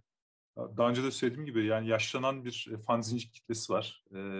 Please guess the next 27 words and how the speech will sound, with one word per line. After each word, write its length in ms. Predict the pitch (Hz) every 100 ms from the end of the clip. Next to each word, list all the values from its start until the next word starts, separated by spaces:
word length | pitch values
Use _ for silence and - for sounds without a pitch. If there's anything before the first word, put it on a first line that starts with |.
| 95 101 101
ve 180 | 107 107
hani 220 | 107 104
birbirine 400 | 110 110 113 110
destek 360 | 113 - 110 110
olmaya 240 | 107 107
devam 220 | 107 107
eden 260 | 104 107 104
bir 260 | 107 - -
fanzinci 360 | 104 101 110
kitlesi 400 | 107 - 101 -
var 260 | 92 90 -
benim 160 | 95 92
tanıdığım. 320 | 87 92 123 _ _ _ _ -
Tabii 180 | 139 123
genç, 400 | 135 131 - -
genç, 500 | 117 135 - - - -
e, 260 | 120 117
fanzinciler 680 | 117 131 123 135 127 143 135
de 60 | 107
var 120 | 98
arada 240 | 113 151
ama 220 | 170 120
hani 360 | 107 113 113 113 - _ _ _ _ -
daha 160 | 123 127
çok 200 | 131 -
sanırım, 560 | 131 123 123 123 120 117
e, 320 | 110 110 107